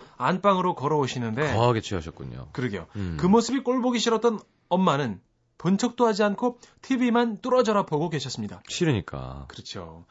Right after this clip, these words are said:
Speaker 1: 그런 엄마 옆에 더 가니 앉으신 아빠. "우리 마누라, 남편님이 오시는데 아는 척도 안 하나?
Speaker 2: 아, 난
Speaker 1: 어?
Speaker 2: 이렇게 취한 사람 정말 싫어요.
Speaker 1: 왜 아는 척을 안 해? 어?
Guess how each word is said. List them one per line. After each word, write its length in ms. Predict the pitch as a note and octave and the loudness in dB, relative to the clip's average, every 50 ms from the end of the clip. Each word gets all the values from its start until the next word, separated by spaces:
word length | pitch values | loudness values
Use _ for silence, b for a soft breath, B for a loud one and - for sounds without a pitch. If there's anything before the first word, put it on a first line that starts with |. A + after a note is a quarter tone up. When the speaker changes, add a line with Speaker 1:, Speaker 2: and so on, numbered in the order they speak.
| B B B | B B B
Speaker 1:
그런 240 | - - F#3+ A#3 A3+ | 0 4 6 6 6
엄마 280 | D3+ - D3+ F3 F#3+ F#3+ | 4 4 2 4 2 2
옆에 340 | F#3+ - E3 D#3+ E3+ G3+ G3+ b b b b | 2 0 -2 -2 -2 -4 -6 b b b b
더 340 | - C#3+ D3+ C#3+ C3 A#2+ A#2 | -6 -2 -2 0 0 -2 -4
가니 320 | - B2+ C3+ D3+ G3 G#3 | -4 -6 -4 -4 -4 -4
앉으신 460 | - D#3+ E3 E3 E3 E3 E3+ G3+ F#3 A2+ | -2 -2 -2 -2 -2 -2 -4 -4 -2 -2
아빠. 420 | A#2+ B2+ - - C3+ A2+ G2+ - _ _ _ _ _ _ b b b b b b b b b b b b b _ | -4 -4 -4 -4 -4 -6 -6 -10 _ _ _ _ _ _ b b b b b b b b b b b b b _
"우리 280 | - F3 G3 G3 G3 F#3+ | 2 4 6 6 6 6
마누라, 720 | F#3+ F#3 F#3 F#3+ G3 G3 G3 G3+ G#3 G#3 G3+ G3 E3 - - _ _ _ _ _ _ - | 6 8 8 8 6 6 6 6 8 6 6 4 2 -2 -8 _ _ _ _ _ _ -2
남편님이 840 | D#3+ F#3 G#3+ A3 G3 G#3+ A3 A3 A3 A3 A3 A3+ A3+ A3+ A3+ A3+ A3+ | 2 2 2 4 4 4 4 4 4 4 4 4 4 4 4 4 4
오시는데 1160 | A3+ A3 A3 G#3+ G#3+ G3+ F3+ G3+ A3+ A3 A3+ A3 A3 G#3+ G#3+ G3+ G#3+ G#3+ A3 A3 G#3+ F3+ D#3 C3 G#2 - _ _ | 6 6 6 6 4 4 4 4 4 4 4 4 2 0 0 0 2 2 2 2 2 0 -2 -6 -10 -14 _ _
아는 460 | B2 B2+ D#3 G3 A3 A3+ A3 G#3+ F#3+ | 0 2 2 4 2 2 2 0 -2
척도 480 | D#3 D#3 D3 D#3 G3+ G#3 F#3+ F3+ G3+ G#3 | -4 -8 -4 0 0 0 0 0 0 0
안 240 | F3+ E3 D#3+ E3+ F3+ | 2 2 2 2 2
하나? 520 | F3+ F3+ F#3 F#3 F#3+ F#3+ G3 G3+ G#3 G#3 A2+ | 2 0 2 2 4 4 4 4 2 2 2
Speaker 2:
아, 120 | A#2 B2 | 0 0
난 140 | C#3 C#3 B2 | -2 -2 0
Speaker 1:
어? 20 | E3 | 2
Speaker 2:
이렇게 340 | G3 G#3+ A3 A3 A#3 A#3+ | 4 4 4 4 4 4
취한 200 | A#3+ G3+ F#3+ F#3 | 4 2 0 2
사람 200 | F3+ F#3 F3+ F3+ | 2 0 0 0
정말 280 | D3 A2+ F#2 G2+ A#2+ C3 | -2 -6 -4 -4 -4 -4
싫어요. 460 | A#2+ D#3+ D3 A#2+ F2+ D2+ C#2 C2 C2 - | -4 -4 -4 -4 -4 -4 -6 -8 -8 -2
Speaker 1:
왜 220 | E3 G3+ A3 A3+ | 2 2 4 4
아는 360 | A3 G#3+ G#3 G#3 G3+ G3 G3 D#3+ | 4 4 4 2 2 0 -2 -4
척을 400 | C#3 F3 F3+ E3 D#3+ E3 E3 D#3+ | -4 -4 -4 -2 -2 -2 -2 -2
안 220 | D#3 D3+ D#3 D#3 | -2 -4 -4 -2
해? 440 | E3 F3 F#3 G3 G3+ G#3 G#3+ G#3+ G#3 G#3 | -2 0 0 0 0 0 -2 -4 -6 -12
어? 720 | - - - - - E3 F3+ G3+ A3 A#3 A#3+ B3 A#3 | -14 -16 -14 -8 -4 -2 0 2 2 2 2 0 -2